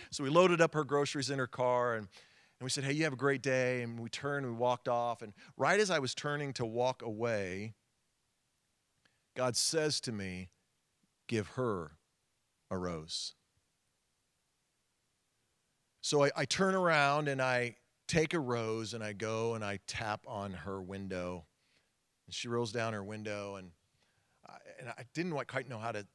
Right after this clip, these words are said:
begin the conversation. And I said, "Hey, um, is there, is there, is there anyone's gonna help you unload your groceries?" And she said, "Yeah, my son is gonna be there. He's gonna help me."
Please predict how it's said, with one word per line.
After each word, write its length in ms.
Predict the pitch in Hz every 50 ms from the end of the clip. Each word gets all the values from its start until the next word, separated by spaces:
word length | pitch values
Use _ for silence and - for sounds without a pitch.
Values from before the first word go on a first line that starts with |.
| - -
begin 240 | 120 98 107 110 110
the 60 | 104
conversation. 680 | - 107 107 107 101 98 - - 104 101 - 113 104 104
And 100 | 104 101
I 20 |
said, 200 | 98 - 120 110
"Hey, 260 | 123 143 139 127 117 - -
um, 380 | 117 110 107 104 101 98 92 - _ _ _ _ _ _ _ _ _ _ _ _
is 100 | 110 104
there, 100 | 143 180
is 140 | - 156 127
there, 140 | 160 - - _ _ -
is 140 | 170 147
there 160 | 127 156 170 156
anyone's 400 | 170 151 160 165 156 156 135 -
gonna 140 | - 113 -
help 260 | - 120 127 - -
you 140 | 143 131 113
unload 420 | 110 98 95 101 117 135 143 139
your 60 | 151
groceries?" 680 | 135 143 143 143 135 - - 143 143 139 143 139 110 117
And 200 | 98 92 87 - _ _ _ _ _
she 120 | - - 120
said, 180 | - 139 127
"Yeah, 140 | 147 156 151
my 160 | 147 147 139
son 500 | 135 - - - 151 147 147 147 143 143
is 200 | 135 123 - -
gonna 160 | - 139 127
be 120 | 123 127 127
there. 180 | 123 123 117
He's 180 | 113 120 120 -
gonna 160 | - 131 123
help 220 | 110 117 113 107 -
me." 340 | 123 113 113 113 110 101